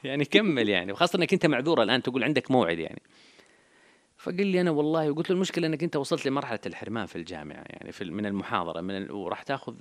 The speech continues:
آه، يعني، حرمان في المادة، راح ترسب، يعني."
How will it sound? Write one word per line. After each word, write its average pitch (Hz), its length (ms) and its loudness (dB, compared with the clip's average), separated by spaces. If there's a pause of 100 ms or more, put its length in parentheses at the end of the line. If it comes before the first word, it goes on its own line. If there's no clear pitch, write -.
(140)
آه، - 600 -10
يعني، 95 240 -10
حرمان 135 320 -6
في - 100 -10
المادة، 160 380 -8
راح - 120 -12
ترسب، - 380 -10
يعني." - 240 -16